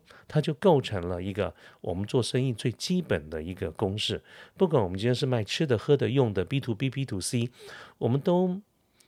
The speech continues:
都有存在一件事情，就是到底什么叫做生意？就是你一个产品卖多少钱嘛，啊，你一天卖几个嘛。好，举例，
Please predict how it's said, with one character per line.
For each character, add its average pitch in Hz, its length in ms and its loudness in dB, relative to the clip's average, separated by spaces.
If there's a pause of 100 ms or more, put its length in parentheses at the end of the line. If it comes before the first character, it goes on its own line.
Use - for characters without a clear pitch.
都 185 180 6
有 101 340 0
存 123 180 2
在 139 140 2
一 131 80 2
件 127 200 2
事 131 120 0
情， 104 160 0
就 127 140 0
是 123 120 0
到 247 200 2
底 139 80 0
什 - 120 -6
么 82 80 -6
叫 113 140 2
做 107 100 -2
生 127 200 0
意？ 147 220 0 (280)
就 190 120 4
是 143 260 4 (380)
你 131 160 2
一 160 40 4
个 165 80 2
产 143 140 4
品 123 120 4
卖 123 120 6
多 113 100 4
少 95 80 4
钱 80 200 -6
嘛， 82 180 -4 (340)
啊， 143 120 0
你 123 140 4
一 117 80 2
天 139 140 0
卖 135 140 4
几 - 220 -6
个 95 140 -4
嘛。 78 180 -10 (920)
好， 90 320 -6
举 117 140 0
例， 143 220 0